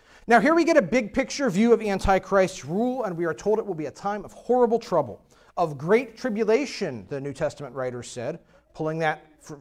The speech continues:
language from this passage. "Trouble because Satan's man reigns on the earth, and trouble because, according to the book of Revelation, during this time God will pour out his wrath on the globe."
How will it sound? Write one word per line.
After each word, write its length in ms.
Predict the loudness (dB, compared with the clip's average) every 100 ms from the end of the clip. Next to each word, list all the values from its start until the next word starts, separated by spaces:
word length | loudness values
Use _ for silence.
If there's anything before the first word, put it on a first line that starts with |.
| _
language 440 | -6 -4 0 0
from 260 | 2 0 0
this 200 | -4 -8
passage. 540 | -6 -6 -6 -10 -20 _ _ _ _ _ _ _
"Trouble 340 | 4 4 4 0
because 400 | -2 0 -2 0
Satan's 420 | 0 0 -4 -8
man 240 | -6 -4
reigns 260 | -4 -4 -4
on 120 | -4
the 120 | -2
earth, 340 | -2 -2 -6 -16 _ -20 0
and 160 | 2 2
trouble 400 | 4 4 4 0
because, 300 | 0 0 0
according 320 | 0 0 0
to 100 | 2
the 80 | 2
book 140 | 4
of 100 | 4
Revelation, 640 | 4 4 4 2 2 -4
during 220 | -2 -2 -4
this 140 | -6
time 260 | -6 -6 0
God 240 | 2 2
will 120 | -2
pour 320 | -8 -4 -2 -2
out 200 | -4 -6
his 200 | -10 -6
wrath 540 | 0 0 0 -6 -10 _ _ _ -4
on 180 | -4
the 100 | -2
globe." 400 | -2 0 0 -2